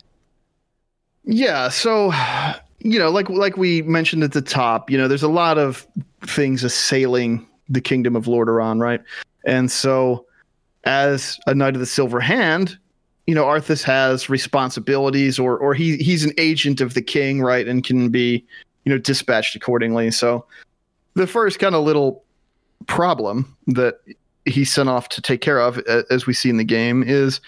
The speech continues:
there's an orcish uprising, right? Your, your orcs are always getting up to mischief.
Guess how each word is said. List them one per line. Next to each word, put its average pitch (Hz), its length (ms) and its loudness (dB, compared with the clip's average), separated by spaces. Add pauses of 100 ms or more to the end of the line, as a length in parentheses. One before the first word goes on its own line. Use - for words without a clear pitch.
(240)
there's 185 160 0
an - 80 -4
orcish 175 420 0
uprising, 135 580 0
right? 135 200 -2
Your, 139 260 -2
your 147 160 0
orcs 147 380 -2
are 135 120 2
always 127 440 0 (760)
getting 131 240 0
up 123 140 0
to 120 160 0
mischief. 123 600 0